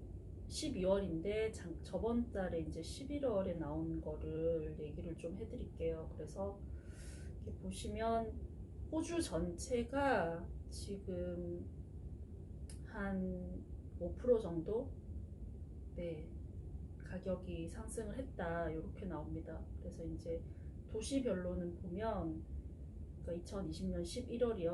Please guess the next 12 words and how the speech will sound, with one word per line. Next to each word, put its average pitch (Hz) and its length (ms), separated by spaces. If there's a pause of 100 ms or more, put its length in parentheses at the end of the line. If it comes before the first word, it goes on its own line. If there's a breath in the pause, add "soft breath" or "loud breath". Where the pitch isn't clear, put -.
(100)
그러니까 - 240
코비드가 214 460
지나가고 185 580
나서 233 500 (520)
나온 160 260
거는 160 380
지금 165 340 (180)
영점사 170 680
프로, - 200
시드니가 190 480
영점사 147 460
프로, 226 340